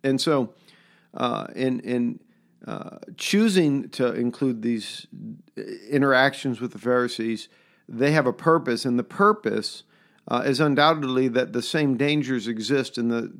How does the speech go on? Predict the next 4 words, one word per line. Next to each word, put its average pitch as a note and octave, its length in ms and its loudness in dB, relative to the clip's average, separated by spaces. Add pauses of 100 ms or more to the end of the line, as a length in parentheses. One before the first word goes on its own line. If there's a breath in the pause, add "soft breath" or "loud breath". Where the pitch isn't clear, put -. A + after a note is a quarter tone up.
(480)
present-day D3 600 4
church B2+ 340 0
for A#2+ 180 -2
them C3+ 600 2